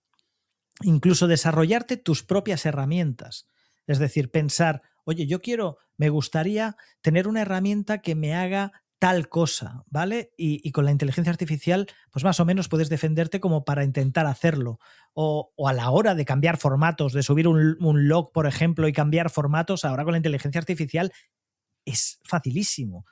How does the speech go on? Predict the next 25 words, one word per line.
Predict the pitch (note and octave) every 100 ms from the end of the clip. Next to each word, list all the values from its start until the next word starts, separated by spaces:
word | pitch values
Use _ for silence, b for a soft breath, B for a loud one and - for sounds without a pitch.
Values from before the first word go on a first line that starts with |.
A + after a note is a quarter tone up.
| _ -
Le, | B2+ -
le, | - C#3+ C#3 C3 E3
le | B2+
das | C#3 D3+
el, | E3+ E3+
el | E3 D#3
archivo, | C#3+ - G3
le | G#3+
dices, | D3+ B2+ -
"Cámbiamelo | D3 D#3+ E3+ E3+ E3+
de | D#3+
formato", | D#3+ F3 G3+ B3
y |
te | A3
lo | C3
cambia | C#3 A3+
de | E3
formato. | - F#2+ D3+ G3+ C3 - B B
Ya | D3+
no | D#3+
te | F3
hace | D3+
falta | C#3+ E3 E3
ni | G3 D#3+
irte | F3 E3+ F#3+